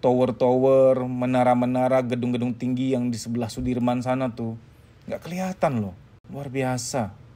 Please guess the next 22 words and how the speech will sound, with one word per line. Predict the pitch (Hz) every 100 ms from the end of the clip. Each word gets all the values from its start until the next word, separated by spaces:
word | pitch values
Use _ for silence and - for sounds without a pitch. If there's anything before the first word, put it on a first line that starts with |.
| - - _
Nah, | 107
ini | 110 139 170
saya | 156 139 151 160
pernah | - 139 123
ke |
Lombok. | 139 143 156 151 139 - - - - - - - - - - - - - -
Keren | 160 156
banget. | 151 156 170 170 170 175 175 165 - - - - - - - - - - - - - - -
Wisata | 160 139 131 147 - 151
banget, | 143 151 156 165 175 175 160 - - -
cuci | 151 - 160
mata | 143 147 147 156
banget | 151 165 170 170 170 165 127
gitu | 120 113
loh. | 113 104 - - - - - - - - - - - - - - - -
Wah, | 135 110 -
saya | - 143
jadi | 123 117 110 120 113 - - - -
seneng | - 135 139 139
keluar | 135 131
kota | 120 131 127 135
karena | 131 123 123 143 143 139